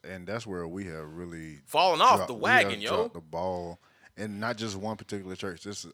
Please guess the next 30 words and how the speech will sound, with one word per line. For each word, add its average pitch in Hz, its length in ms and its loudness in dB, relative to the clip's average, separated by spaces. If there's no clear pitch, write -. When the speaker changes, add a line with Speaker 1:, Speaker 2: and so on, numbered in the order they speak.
Speaker 1:
I, 90 320 -6
I, 101 120 -6
it's 110 180 -6
a, 82 220 -8
all 98 380 -2
Speaker 2:
That's, 90 220 0
I 117 100 4
think 139 220 -2
all 107 220 2
of, 67 180 -2
every 147 240 4
church - 200 -10
is 76 60 -18
guilty - 400 -20
of - 100 -20
it. - 100 -20
Speaker 1:
I - 40 -14
mean, 95 240 -10
at, 95 220 -4
at, 110 340 0
at - 20 -4
Speaker 2:
At 117 120 0
Speaker 1:
some, 131 280 6
Speaker 2:
some, 110 220 2
Speaker 1:
some 123 260 2
level. 95 300 0
Speaker 2:
s-, 73 80 -10
yeah, - 180 -4
some 98 220 -2
level. 78 180 -10